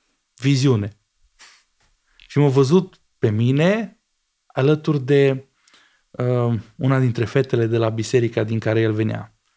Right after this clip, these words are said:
Soția mea și noi acum slujim în biserica Alfa Omega din Turda. Și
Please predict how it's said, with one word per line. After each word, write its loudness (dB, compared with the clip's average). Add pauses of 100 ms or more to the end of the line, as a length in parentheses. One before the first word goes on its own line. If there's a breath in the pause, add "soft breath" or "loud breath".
(340)
Soția -6
mea -2
și -12
noi 0
acum -4
slujim -2
în -2
biserica -2
Alfa -4
Omega -2
din -4
Turda. -8 (920 loud breath)
Și -8